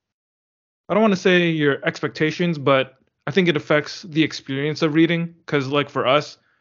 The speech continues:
we just have the comfort of reading four issues back to back, you know, without having to take any breaks. We could just read the entire trade in one sitting, whereas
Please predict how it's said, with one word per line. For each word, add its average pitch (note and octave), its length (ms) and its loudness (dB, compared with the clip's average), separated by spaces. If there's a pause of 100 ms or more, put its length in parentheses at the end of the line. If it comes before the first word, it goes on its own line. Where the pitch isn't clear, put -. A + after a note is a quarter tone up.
(320)
we D#3 80 -2
just D#3 160 -4
have D3+ 160 0
the C3 80 -6
comfort D3 480 -4
of C3 440 -2 (140)
reading C3+ 420 -2
four C#3 320 0
issues C#3 480 -2 (420)
back C#3 240 0
to C3+ 80 -12
back, C3+ 440 -2
you D3+ 140 -12
know, A#2+ 120 -6
without C3+ 460 -6 (100)
having C#3 280 -8
to B2+ 60 -10
take C#3 280 -6
any C#3 140 -8
breaks. C3 340 -4
We C#3 60 -14
could B2 100 -14
just B2+ 200 -12
read C3 300 -6 (680)
the D3+ 140 -2
entire D3 420 2
trade C#3+ 320 0
in C3 120 -4
one C3 140 -4
sitting, B2+ 520 -4
whereas B2 500 -6